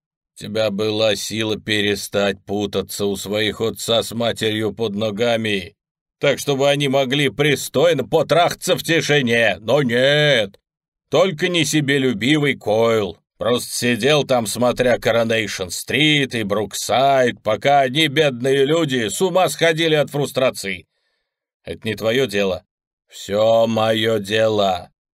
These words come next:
У тебя была сила оказать сопротивление тому толстому козлу в кафе, а ты позволил ему ударить себя из-за каких-то долбаных пенсов.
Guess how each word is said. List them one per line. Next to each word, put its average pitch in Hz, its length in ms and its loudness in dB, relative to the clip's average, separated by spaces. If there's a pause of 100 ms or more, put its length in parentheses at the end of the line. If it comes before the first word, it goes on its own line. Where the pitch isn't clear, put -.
(240)
У - 60 -20
тебя 110 320 -2
была 113 320 0
сила 120 840 0
оказать 104 800 0
сопротивление 113 1080 0
тому 120 360 0
толстому 123 640 0
козлу 127 500 0
в - 80 -10
кафе, 127 640 2 (380)
а 196 180 4
ты 170 200 2
позволил 151 600 4
ему 147 300 2
ударить 151 500 2
себя 135 300 2
из-за 139 280 0
каких-то 156 600 0
долбаных 190 800 2
пенсов. 175 840 2